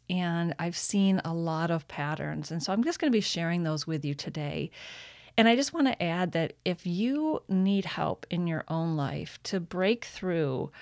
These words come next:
strongholds, fear, in order to walk by faith, I do offer a few openings each month for personal mentoring sessions. So if that's you, just send me an email,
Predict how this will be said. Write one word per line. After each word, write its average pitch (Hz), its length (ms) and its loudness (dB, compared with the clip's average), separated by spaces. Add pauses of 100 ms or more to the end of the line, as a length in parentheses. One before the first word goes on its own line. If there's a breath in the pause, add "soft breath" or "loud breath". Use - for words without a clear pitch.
(260 loud breath)
strongholds, 151 920 0
fear, - 680 -4 (100)
in 170 240 -2
order 175 320 2
to 160 460 -2
walk 160 400 -2
by 147 180 -4
faith, 139 580 -6 (540 loud breath)
I 208 140 6
do 226 360 4
offer 185 420 2
a 160 100 0
few 165 600 0
openings 160 640 0
each - 300 -4
month - 420 -4
for 165 160 -2
personal 170 640 -2
mentoring 143 520 -2
sessions. - 720 -4 (420 loud breath)
So - 140 4
if 247 100 4
that's 330 280 4
you, 160 240 2
just 247 260 4
send 180 220 2
me 160 120 2
an 156 140 -2
email, 147 600 -4